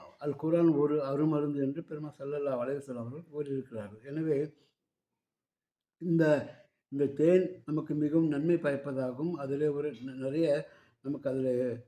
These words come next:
ஷிஃபா இருக்கிறது. அது ஒரு நல்ல மருந்து. மேலும் குர்ஆனிலே நாம் என்ன ஷிஃபாவும் இருக்கிறது. "வ நுனஸ்ஸிலு மினல் குர்ஆனி மா ஹுவ ஷிஃபாவும் வ ரஹ்மத்துல் லில் முஃமினீன்" என்று அல்லாஹ் கூறுவார். குர்ஆன் மூலம் உங்களுக்கு நோய் நிவாரணத்தையும் ரஹமத்தையும் இறக்க வைத்திருக்கிறேன் என்று அல்லாஹ் கூறுவார். எனவே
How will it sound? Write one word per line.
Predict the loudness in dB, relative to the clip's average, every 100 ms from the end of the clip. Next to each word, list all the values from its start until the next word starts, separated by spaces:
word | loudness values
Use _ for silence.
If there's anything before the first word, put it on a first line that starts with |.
| _ _ _ _ -4
ஷிஃபா | 0 2 4
இருக்கிறது. | 4 2 0 0 0 0 0
அது | -2
ஒரு | -2 -2
நல்ல | -2 0 0
மருந்து. | 0 -2 -4 -8 -16 -20 -20 -6
மேலும் | 0 4 4 2 -2 -20 -8 0
குர்ஆனிலே | 4 6 8 8 6 4
நாம் | 2 -4
என்ன | -4 -6 -8
ஷிஃபாவும் | -8 -4 0 0
இருக்கிறது. | -2 -6 -8 -6
"வ | -6
நுனஸ்ஸிலு | -6 -4 -4 -2 -2 2
மினல் | 0 0 -4
குர்ஆனி | -6 -2 -2 -2
மா | -6 -8
ஹுவ | -6 -8
ஷிஃபாவும் | -8 -10 -6 -4 -2
வ | -2 -4
ரஹ்மத்துல் | -6 -8 -6 -4
லில் | -2 -4
முஃமினீன்" | -4 -2 -2 -4
என்று | -6 -4 -4
அல்லாஹ் | -6 -10 -12
கூறுவார். | -8 -8 -8 -14 _ _ _ _ _ -6
குர்ஆன் | 0 2 4
மூலம் | 4 4
உங்களுக்கு | 2 -2 -4 -8 -6 -4 -4 -6
நோய் | 0 2 2 0 -10 _ -2
நிவாரணத்தையும் | 0 2 4 4 2 -2 -2 0
ரஹமத்தையும் | -2 -2 -4 -2 -4 -4
இறக்க | -6 -6 -6
வைத்திருக்கிறேன் | -6 -8 -14 -10 -10
என்று | -6 -4
அல்லாஹ் | -4 -4
கூறுவார். | -6 -6 -4 -6 -8
எனவே | -8 -4 -4